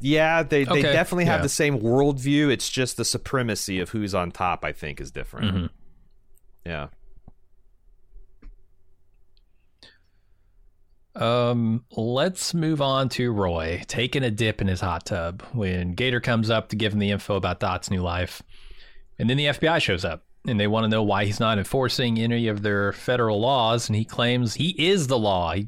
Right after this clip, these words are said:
Speaker 2: Judge Dredds him, and then goes on at length about what that means before dismissing them.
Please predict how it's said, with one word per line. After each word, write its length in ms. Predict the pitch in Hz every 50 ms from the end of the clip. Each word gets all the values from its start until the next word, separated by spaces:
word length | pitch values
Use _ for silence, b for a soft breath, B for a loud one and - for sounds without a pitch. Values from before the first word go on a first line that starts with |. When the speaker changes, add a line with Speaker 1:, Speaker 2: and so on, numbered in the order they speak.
| -
Speaker 2:
Judge 300 | - - 131 143 131 113
Dredds 360 | - - 117 123 139 131 107 101
him, 220 | 87 85 87 - b b b b b b b b b b b _
and 120 | 113 107
then 160 | 110 107 101 92
goes 240 | 120 127 127 117
on 140 | 131 127 120
at 100 | 95 101
length 340 | 113 135 156 160 143 - -
about 240 | 117 120 107 98 107
what 160 | 120 117 -
that 160 | 117 107 101
means 380 | 101 98 98 95 92 92 87 -
before 520 | - - - - 104 95 90 85 87 87 - - - - - -
dismissing 440 | - 92 - - 87 - - 87 85
them. 180 | 92 101 -